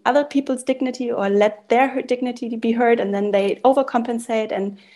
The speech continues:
it's, everything is in, I see so many problems in this ladder of hierarchy. It always comes back to that for, for me. <laughs> So is there a single question or maybe multiple ones,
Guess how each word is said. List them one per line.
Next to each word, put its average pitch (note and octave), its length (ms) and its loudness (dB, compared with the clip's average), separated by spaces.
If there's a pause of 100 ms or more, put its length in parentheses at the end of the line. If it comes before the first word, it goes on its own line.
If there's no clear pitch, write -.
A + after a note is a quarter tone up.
(120)
it's, A3+ 260 -4
everything D4+ 440 8
is B3+ 80 2
in, B3 340 6
I - 80 8
see B3+ 240 6
so C#4+ 220 8
many C4+ 180 10
problems A3+ 400 4
in A3 120 2
this G#3 220 -2
ladder A3 440 2
of G#3+ 100 0
hierarchy. F3+ 640 -4 (300)
It - 80 2
always D4 260 6
comes C#4 300 0
back C#4 240 2
to C#4 100 -2
that A#3+ 340 2 (340)
for, A3 180 0 (100)
for A#3 160 2
me. B3 520 6 (160)
<laughs> - 60 -14
So - 460 0 (1120)
is A#3+ 140 -2
there B3 140 2
a B3+ 60 4
single C4+ 340 2
question A3 360 -2
or G#3+ 60 -2
maybe G3+ 320 -2
multiple G#3 560 2
ones, A#3 460 0